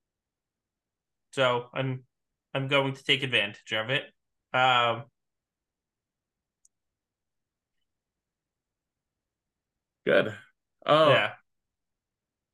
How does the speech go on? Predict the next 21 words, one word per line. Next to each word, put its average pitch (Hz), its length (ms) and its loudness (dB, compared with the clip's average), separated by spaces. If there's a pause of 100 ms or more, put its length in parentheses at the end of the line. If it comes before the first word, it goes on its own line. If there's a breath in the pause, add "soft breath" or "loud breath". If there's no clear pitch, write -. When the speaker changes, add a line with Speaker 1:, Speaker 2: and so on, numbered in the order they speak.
(280)
Speaker 2:
yeah, 135 220 -2
I'm, 147 320 -4
I'm 151 180 -2
looking 135 260 -2
forward 92 360 -6
to - 60 -16
seeing 82 320 -10
what 78 180 -10
Wedge, 69 500 -8 (180)
what 160 180 4
Wedge 139 260 2
can 127 160 0
do. 104 300 -2 (160)
Um, 101 540 0 (1800)
and 135 120 2
what, 127 140 2
what 135 120 2
steps 135 320 0
people 110 300 -2
take 98 480 -2
to, 90 560 0